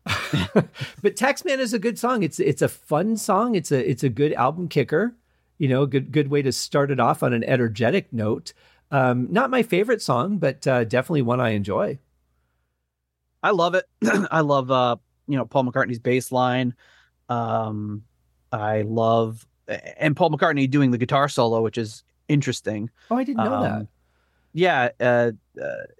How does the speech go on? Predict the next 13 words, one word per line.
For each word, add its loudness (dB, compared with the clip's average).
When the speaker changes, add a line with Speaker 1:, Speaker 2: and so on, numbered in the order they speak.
Speaker 2:
I 0
think -4
it's, -2
I 2
think -2
he's 0
partially 0
credited 0
to, 2
uh, 0
uh, 0
I, -6
I, 2